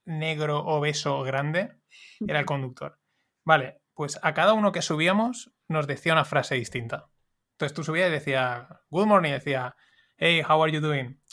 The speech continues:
Speaker 1: Subía el otro, "Good morning, eh, what's up, man?
Speaker 2: <laughs>
Speaker 1: Hey, get cool". Y cada uno le tenía una frase de estas de flow, le iba soltando a cada persona una y dices, "Joder,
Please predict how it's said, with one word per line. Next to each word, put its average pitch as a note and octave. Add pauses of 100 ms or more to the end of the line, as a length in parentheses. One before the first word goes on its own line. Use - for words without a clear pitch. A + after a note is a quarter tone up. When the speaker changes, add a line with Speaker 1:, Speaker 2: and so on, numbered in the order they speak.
(120)
Speaker 1:
Subía E3
el D#3+
otro, C#3
"Good G3+
morning, D#3+
eh, D#3
what's D3+
up, C#3+
man? E3+ (260)
Speaker 2:
<laughs> A3+
Speaker 1:
Hey, E3 (320)
get D3+
cool". E3
Y F#3+
cada A#3
uno B3
le G#3+
tenía F#3+
una G3
frase G3
de F#3
estas E3+
de E3
flow, G3+
le E3+
iba G3+
soltando F#3+
a E3+
cada E3+
persona D#3+
una C#3+
y B2+
dices, B2+
"Joder, D3